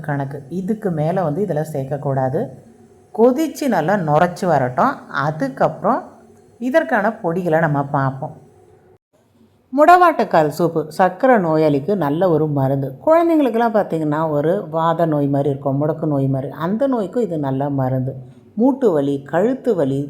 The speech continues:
தோள்பட்டை வலி, எல்லா வலிக்கும் இந்த சூப்பு நல்லா வேலை செய்யும். பதினஞ்சு நாளுக்கு இதை நம்ம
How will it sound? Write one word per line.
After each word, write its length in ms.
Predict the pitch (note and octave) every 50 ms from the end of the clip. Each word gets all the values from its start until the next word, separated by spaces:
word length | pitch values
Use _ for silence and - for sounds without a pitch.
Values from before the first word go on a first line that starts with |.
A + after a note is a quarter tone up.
| C#3 - -
தோள்பட்டை 480 | F#3+ A3 A#3 A#3+ A3+ A#3 G3 - D#3 C#3
வலி, 220 | C3+ C3+ C3+ C3+ C#3 C3+ C#3 D3 E3 E3
எல்லா 280 | G3 A#3 B3+ C#4 C#4+ D4 B3+ G#3+
வலிக்கும் 400 | F#3 D3+ - - A#3+ A#3 F3 E3
இந்த 140 | D#3+ D#3 D#3 D3+
சூப்பு 200 | - F#3+ F#3 F#3+ D#3 C#3
நல்லா 260 | C#3 C#3+ C#3+ D3+ E3+ F3+ D#3 C#3+
வேலை 180 | C#3 C#3+ C#3+ C3 - -
செய்யும். 260 | C3 C3 C#3+ C#3 - - - - _ - - - _ - -
பதினஞ்சு 400 | D3+ D#3 E3 E3 D#3 D3 D3 C#3+ D3
நாளுக்கு 360 | E3+ F#3 F#3+ F3 F3+ F#3 G#3+ A#3+ A3+ G#3
இதை 140 | F3 F#3 F3+ E3+
நம்ம 160 | D#3 D3+ D3